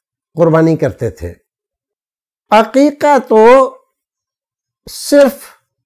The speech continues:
ख़ास लोगों में होता था, लेकिन अब कुछ ज़माने से अल्लाह के फजल व करम से कुर्बानियों में भी बेदारी आई है लोगों में, और अकीक़े के सिलसिले में भी बेदारी आई है और अकीक़ा करने लगे हैं।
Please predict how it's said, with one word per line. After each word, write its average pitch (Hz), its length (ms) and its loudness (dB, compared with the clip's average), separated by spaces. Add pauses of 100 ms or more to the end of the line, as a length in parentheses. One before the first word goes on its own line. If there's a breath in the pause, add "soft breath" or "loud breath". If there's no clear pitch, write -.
(360)
ख़ास 247 400 0
लोगों 208 300 4
में 190 120 2
होता 147 320 -2
था, - 280 -18 (840)
लेकिन 185 300 2
अब 185 180 0
कुछ 233 160 2
ज़माने 180 380 2
से 165 160 -2 (840)
अल्लाह 175 220 2
के 175 140 -4
फजल 180 280 0
व 180 80 2
करम 175 240 0
से 190 160 -2
कुर्बानियों 160 600 2
में 185 220 2
भी 180 160 2 (1120)
बेदारी 170 440 2
आई 196 200 4
है 180 120 2
लोगों 143 280 0
में, 185 280 -4 (680)
और 180 160 4 (200)
अकीक़े 262 600 0
के 262 180 0
सिलसिले 185 560 -2
में 156 180 2
भी 143 220 -2
बेदारी 147 540 0
आई 135 220 -2
है 127 100 -4
और 226 180 -2
अकीक़ा 151 480 -6
करने 113 400 -8
लगे 87 240 -16
हैं। - 220 -20